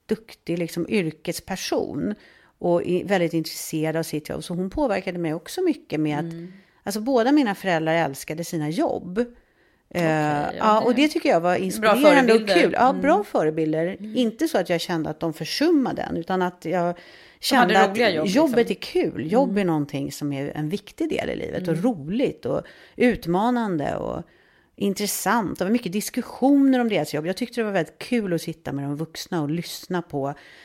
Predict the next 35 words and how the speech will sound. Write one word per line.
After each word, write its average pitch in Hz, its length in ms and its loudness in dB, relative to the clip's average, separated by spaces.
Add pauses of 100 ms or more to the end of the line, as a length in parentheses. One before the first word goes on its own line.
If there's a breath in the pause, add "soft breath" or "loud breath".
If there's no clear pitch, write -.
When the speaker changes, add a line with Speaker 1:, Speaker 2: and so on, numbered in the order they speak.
(180 loud breath)
Speaker 1:
deras 160 380 0
diskussioner. - 800 -6
Speaker 2:
Mm. 185 480 -8 (600)
Speaker 1:
Eh, 143 1500 -2
och 165 140 -2
jag 175 220 2
var 190 60 0
ju 196 100 2
uppväxt - 640 -4
i - 20 -2
ett 196 100 -4
sånt 185 180 -8
där, 147 140 0
min 156 240 0
pappa 180 360 -8
bodde 180 260 -2
i - 20 -2
kollektiv 147 920 -8
och, 147 260 -6 (580 soft breath)
eh, 151 260 -6
båda 185 300 -4
mina 165 240 -2
föräldrar 143 420 -6
var 139 160 -6
ju 139 340 -6 (120)
vänstermänniskor 151 1200 -2
och 139 120 -4
ak-, - 320 -14
liksom, 143 300 -6
aktiva 151 400 -8
i 143 60 -6
vänsterrörelsen 139 920 -6
och 135 60 -6
hade 139 280 -6
mycket 135 460 -6